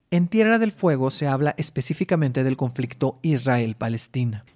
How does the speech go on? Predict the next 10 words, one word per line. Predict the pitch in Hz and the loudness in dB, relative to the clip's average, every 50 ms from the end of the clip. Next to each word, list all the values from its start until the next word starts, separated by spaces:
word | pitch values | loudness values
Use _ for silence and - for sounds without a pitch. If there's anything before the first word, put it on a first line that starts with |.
| _ - | _ 2
Mi | 170 165 190 202 | 6 6 8 8
duda | 185 202 202 208 214 | 6 6 4 4 2
genuina | 208 190 180 175 175 170 170 170 170 165 156 | 2 2 2 4 4 4 4 4 2 2 2
es | 131 131 135 - - - | 2 0 0 -2 -6 -12
si | - - - 160 160 160 156 - | -8 -4 -2 0 0 -2 -2 -4
antes | - 151 156 160 160 156 170 151 156 160 | -2 0 2 2 2 2 0 -2 0 0
o | 143 | 0
durante | 143 135 127 127 127 135 | 0 0 0 0 0 0
los | 127 123 - | -2 0 -2
ensayos | 147 143 - - 160 143 123 117 117 - - | -2 -4 -2 0 0 0 0 0 -2 -4 -6